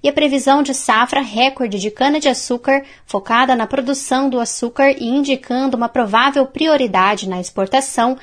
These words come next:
uma vez que os estoques mundiais estão baixos.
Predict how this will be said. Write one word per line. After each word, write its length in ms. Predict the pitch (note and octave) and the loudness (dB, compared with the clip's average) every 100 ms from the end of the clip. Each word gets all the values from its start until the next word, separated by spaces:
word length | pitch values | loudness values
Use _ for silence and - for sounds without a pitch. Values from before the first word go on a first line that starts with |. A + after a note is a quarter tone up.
| - - | -16 -6
uma 220 | C#4 D4 | 0 2
vez 340 | A#3+ C4+ D4 - | 4 4 4 0
que 80 | C#4 | -4
os 80 | |
estoques 600 | B3+ B3+ A3+ A3+ A#3+ B3 B3+ | -4 -2 2 2 0 -6 -2
mundiais 720 | D4 D#4 C4 G#3 G3+ G#3 - | 0 0 0 0 0 -2 -6
estão 400 | - - F3+ F3 | -10 -8 -6 0
baixos. 800 | G#3 F3+ - - - - - | 2 2 -2 -10 -10 -12 -12